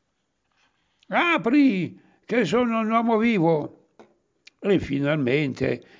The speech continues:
il romito, romito, non so, eh, aspetta. Finalmente il romito gli fa:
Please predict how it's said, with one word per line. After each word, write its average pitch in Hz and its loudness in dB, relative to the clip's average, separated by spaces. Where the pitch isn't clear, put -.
il 123 0
romito, 135 -2
romito, 127 -6
non 117 -6
so, 143 -2
eh, 156 -4
aspetta. - -20
Finalmente 156 2
il 113 -6
romito 160 -4
gli 123 -6
fa: - -10